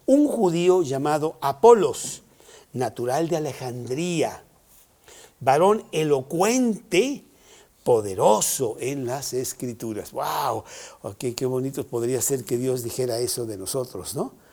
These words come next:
Poderoso en las Escrituras, elocuente, ferviente, que realmente habla con una fuerza que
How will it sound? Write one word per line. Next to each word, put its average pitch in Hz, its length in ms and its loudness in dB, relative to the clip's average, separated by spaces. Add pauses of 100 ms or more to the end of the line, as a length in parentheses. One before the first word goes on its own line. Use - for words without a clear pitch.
(300)
Poderoso 117 640 -8
en 135 100 -8
las - 180 -8
Escrituras, 117 920 -6 (380)
elocuente, 135 840 -2
ferviente, 139 840 -4
que - 120 -10
realmente 180 760 -4 (560)
habla 156 540 0
con 127 180 -2
una 165 200 -2
fuerza 165 520 0
que 117 300 -2